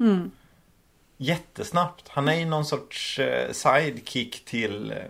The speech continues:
Speaker 2: Kjelle Berka
Speaker 1: Ja,
Speaker 2: från
Speaker 1: precis.
Speaker 2: Högdalen.
Speaker 1: Exakt, ja, precis. Han är ju informatör, som han själv föredrar att kalla det. Eller tjallare, som andra säger.
Speaker 2: Ja.
Speaker 1: Men jag tror och hoppas att han kommer få en oerhört framträdande roll i avsnitt fyra. Annars blir jag besviken.
Speaker 2: Men alltså, vad,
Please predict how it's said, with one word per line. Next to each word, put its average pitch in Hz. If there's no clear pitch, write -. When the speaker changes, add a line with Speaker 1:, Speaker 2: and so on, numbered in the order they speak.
Speaker 2:
Kjelle 120
Berka 117
Speaker 1:
Ja, 277
Speaker 2:
från -
Speaker 1:
precis. -
Speaker 2:
Högdalen. 131
Speaker 1:
Exakt, -
ja, 220
precis. 226
Han 214
är 220
ju 208
informatör, 202
som 190
han 185
själv 208
föredrar -
att -
kalla -
det. -
Eller 196
tjallare, 202
som 220
andra 196
säger. -
Speaker 2:
Ja. 147
Speaker 1:
Men 196
jag 196
tror 359
och 285
hoppas 247
att 233
han 196
kommer 185
få 180
en 165
oerhört 214
framträdande 185
roll 180
i 190
avsnitt 190
fyra. 202
Annars 202
blir 202
jag 185
besviken. -
Speaker 2:
Men 160
alltså, 170
vad, 160